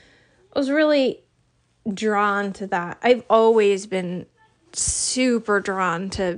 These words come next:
babies and families and pregnancy and birth and postpartum and all the things. Um, and then when I entered this work around abortion,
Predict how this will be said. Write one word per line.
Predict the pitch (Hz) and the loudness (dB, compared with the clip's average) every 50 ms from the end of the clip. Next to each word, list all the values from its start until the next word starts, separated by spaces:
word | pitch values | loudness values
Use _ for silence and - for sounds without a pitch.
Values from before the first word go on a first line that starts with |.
| 220 - | -2 2
babies | - 214 214 208 202 214 196 190 185 180 202 | 4 4 4 4 0 -2 -2 -2 -2 -2 -4
and | 180 175 180 175 | -6 -8 -8 -8
families | - - 180 180 180 175 175 170 170 170 170 175 151 165 170 - | -6 -4 -2 -2 -2 -2 -4 -6 -6 -6 -4 -4 -6 -6 -6 -8
and | 110 104 104 107 - - - | -12 -12 -12 -12 -14 -14 -12
pregnancy | - - - - - 123 113 - - 113 | -8 -8 -8 -8 -8 -12 -12 -10 -10 -10
and | 113 104 - | -10 -12 -10
birth | - 85 - - - | -10 -10 -10 -10 -12
and | - - | -12 -10
postpartum | 196 196 - - - 175 - - 87 76 92 85 | -10 -10 -10 -8 -6 -6 -6 -6 -8 -10 -12 -12
and | 107 92 80 - 190 196 - - - - - | -14 -14 -14 -14 -14 -12 -12 -14 -12 -10 -8
all | 202 190 - | -6 -6 -6
the | - - | -8 -10
things. | - - - - - - - - _ - - - - - - - - - - - _ _ _ - | -12 -12 -14 -14 -16 -18 -18 -20 _ -20 -20 -20 -20 -20 -20 -20 -20 -20 -20 -20 _ _ _ -8
Um, | 240 226 214 208 190 175 202 208 208 - _ _ _ _ _ _ _ _ _ _ _ _ _ _ _ - - - _ _ - | -6 -4 -4 -6 -8 -10 -12 -14 -14 -16 _ _ _ _ _ _ _ _ _ _ _ _ _ _ _ -20 -20 -20 _ _ -2
and | 247 247 247 240 | 0 2 2 2
then | 220 214 202 196 190 190 190 - _ | 2 2 2 0 -2 -4 -8 -10 _
when | - 214 214 226 208 208 | -6 -2 -2 0 0 0
I | 196 202 | -2 -2
entered | 185 175 220 226 226 214 208 202 | -2 -2 -2 0 0 -2 -2 0
this | 208 196 185 - - - - | -2 -4 -4 -4 -6 -6 -4
work | 202 196 185 180 - - - - - - - - _ _ _ _ - | -2 -2 -2 -4 -6 -12 -14 -14 -14 -16 -20 -20 _ _ _ _ -4
around | - 214 202 196 190 185 180 180 180 180 185 - - | -2 -2 0 0 0 -2 -2 -4 -6 -8 -8 -10 -12
abortion, | - 196 - - 196 220 262 311 330 - - - 147 110 104 156 185 202 226 240 233 | -12 -12 -8 -4 0 2 2 2 2 0 -4 -6 -6 -6 -6 -6 -4 -4 -6 -6 -8